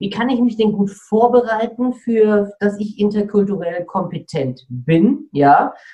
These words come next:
Also gibt es da irgendwo eine Möglichkeit, dass man sich dementsprechend vorbereiten kann, sich einlesen kann? Ähm, weil alleine die Tatsache, wie du schon sagst, zwischen Frankreich und Deutschland ist ja schon ein sehr großer Graben.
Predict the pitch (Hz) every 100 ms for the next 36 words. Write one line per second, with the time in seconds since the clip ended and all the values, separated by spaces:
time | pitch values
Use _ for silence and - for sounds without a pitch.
0 | - - 175 190 226 208 196 202 - 202
1 | 214 202 202 202 196 190 202 202 - 196
2 | 190 190 185 - 185 180 - 170 165 -
3 | - 214 208 202 196 196 190 190 151 -
4 | 170 208 202 196 196 - 175 - _ -
5 | - - - - 170 165 165 165 165 -
6 | - - 175 175 170 214 196 190 202 262
7 | - 202 196 - 202 - 185 - 202 160
8 | - - 170 277 233 196 196 160 175 220
9 | - - 147 240 - _ _ - 196 208
10 | 208 214 202 202 165 202 202 165 196 233
11 | 220 165 156 185 233 - 247 196 269